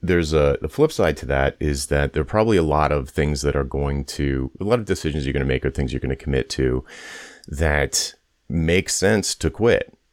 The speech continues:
And intellectually speaking, well,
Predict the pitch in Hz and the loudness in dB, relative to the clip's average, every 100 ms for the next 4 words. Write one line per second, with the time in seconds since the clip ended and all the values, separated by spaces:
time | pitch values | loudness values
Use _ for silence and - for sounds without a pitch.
0 | _ - 78 71 69 - - - 98 104 | _ -4 -2 0 -2 -4 -12 -4 0 2
1 | 80 82 127 - 80 73 - 69 67 64 | 2 2 0 0 -2 -2 -2 -2 -2 -2
2 | 64 67 - 69 62 | -4 -2 2 2 0